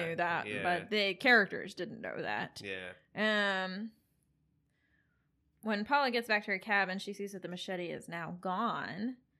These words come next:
Speaker 1: And then as she's like, "Oh shit, something's happening," uh, she gets stabbed and also halfway thrown through a window.
Speaker 2: So,
Speaker 1: So she,
Speaker 2: yeah,
Speaker 1: she
Speaker 2: there's the other
Speaker 1: dies.
Speaker 2: half of it.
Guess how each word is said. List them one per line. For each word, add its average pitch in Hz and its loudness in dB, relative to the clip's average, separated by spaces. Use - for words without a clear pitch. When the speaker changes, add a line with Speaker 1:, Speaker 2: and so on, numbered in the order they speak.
Speaker 1:
And 185 -2
then 180 0
as 190 2
she's 190 -4
like, 170 0
"Oh 180 -2
shit, 208 -2
something's 180 -8
happening," 175 0
uh, 170 -2
she 202 -4
gets 190 -2
stabbed 165 0
and 156 -8
also 170 -4
halfway - -6
thrown 170 -10
through - -8
a 104 -8
window. - -8
Speaker 2:
So, 156 -6
Speaker 1:
So 135 -8
she, 135 -4
Speaker 2:
yeah, 123 0
Speaker 1:
she 120 -10
Speaker 2:
there's 135 -2
the 127 -2
other 113 0
Speaker 1:
dies. 95 -4
Speaker 2:
half 95 -10
of 90 -18
it. 90 -20